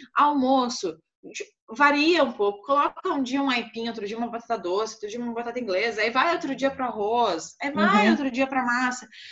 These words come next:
Speaker 1: Mas varia, não fica sempre naquela mesma coisa.
Speaker 2: No arroz, na massa, só nesses alimentos. Uhum.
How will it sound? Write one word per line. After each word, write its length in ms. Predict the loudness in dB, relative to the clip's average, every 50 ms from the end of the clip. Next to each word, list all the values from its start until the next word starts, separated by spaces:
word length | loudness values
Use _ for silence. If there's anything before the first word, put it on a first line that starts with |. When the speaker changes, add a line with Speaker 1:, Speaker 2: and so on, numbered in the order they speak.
| -18 -8 -2
Speaker 1:
Mas 220 | 0 0 0 0 -2 -10 _ _ _ _ 0
varia, 540 | 4 4 4 6 4 2 2 2 2 0 0
não 160 | -2 -4 -4
fica 260 | -4 -6 -4 -4 -4
sempre 440 | -4 -2 -2 2 2 2 2 0 -2
naquela 400 | -2 -2 -2 0 0 0 2 0
mesma 280 | -2 -4 -6 -8 -8
coisa. 160 | -4 0 4 6
Speaker 2:
No 80 | 8
arroz, 460 | 8 8 10 8 8 8 8 8 6
na 120 | 6 4 4
massa, 520 | 6 8 8 8 8 6 4 2 -4 -6 -6
só 280 | -4 4 6 6 6 6
nesses 340 | 4 0 -4 -6 -8 0 0
alimentos. 500 | 2 2 2 0 -2 -2 -4 -6 -10 -16 -20 -20 -12
Uhum. 460 | -8 -6 -4 -2 0 0 0 -2 -4